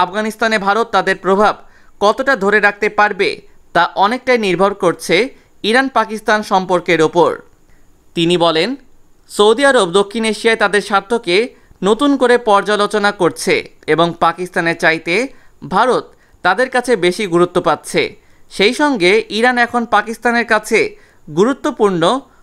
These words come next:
হয়ে উঠেছে। তাহলে ভারত কি তাদের এক সময়কার ঘনিষ্ঠ এবং গুরুত্বপূর্ণ বন্ধু দেশে ইরানকে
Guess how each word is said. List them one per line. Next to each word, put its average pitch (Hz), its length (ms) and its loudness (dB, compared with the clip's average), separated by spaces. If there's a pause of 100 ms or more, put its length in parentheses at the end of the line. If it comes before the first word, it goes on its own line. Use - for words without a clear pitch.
(140)
হয়ে 220 240 4
উঠেছে। 156 380 -4 (680)
তাহলে 185 240 0 (100)
ভারত 208 220 0
কি 240 180 -12
তাদের 208 240 2 (160)
এক 180 60 -4 (100)
সময়কার 185 440 0
ঘনিষ্ঠ 196 320 -2 (540)
এবং 220 240 2 (420)
গুরুত্বপূর্ণ 226 680 0 (160)
বন্ধু 196 240 2 (120)
দেশে 180 240 0 (460)
ইরানকে 226 460 0